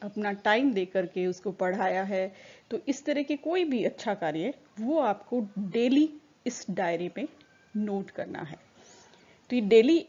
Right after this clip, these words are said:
activity का record आपको maintain करना है। जो student ये record maintain करेगा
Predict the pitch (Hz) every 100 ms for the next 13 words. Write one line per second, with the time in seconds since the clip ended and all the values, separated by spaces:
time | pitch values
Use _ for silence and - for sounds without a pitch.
0 | - 214 - 302 294 302 285 254 262 285
1 | 269 233 311 269 226 214 247 285 277 208
2 | 190 185 185 226 349 - - _ _ -
3 | 156 233 339 - 285 277 285 285 262 254
4 | 277 247 220 202 202 233 277 214 180 170
5 | 180 311